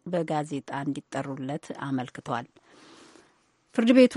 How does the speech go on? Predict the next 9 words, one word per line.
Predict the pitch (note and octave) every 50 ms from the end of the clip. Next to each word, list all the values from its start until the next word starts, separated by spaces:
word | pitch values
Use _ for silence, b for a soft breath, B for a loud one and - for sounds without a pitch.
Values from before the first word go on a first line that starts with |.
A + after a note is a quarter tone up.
| D4+
ጉዳዩን | B3+ A#3 A3 F#3+ - G#3+ G3+ G3 G3 G3 G3
መርምሮ | G#3+ A#3 C#4 C#4 C#4 B3 B3+ C#4
ትዕዛዝ | C4 - G3 F#3 E3+ E3+ D#3 D3+ D#3 D#3+
ለመስጠት | E3+ F#3 G3+ A3+ - - - D4 C#4+ - - -
ቀጠሮ | - - - - C#3 C3+ C3+ C3
ይዟል። | B2+ B2+ - - A2+ A2 D3 - - - _ _ _
መለስካቸው | E3+ F3 F#3+ G3 - - D3+ C3 - - D3+
አመሃ | - D#3 E3 F3 G#3 A3+ B3+ C4 -
ተከታትሎታል። | _ - - - - B2+ A#2+ - - B2 A2 - - - -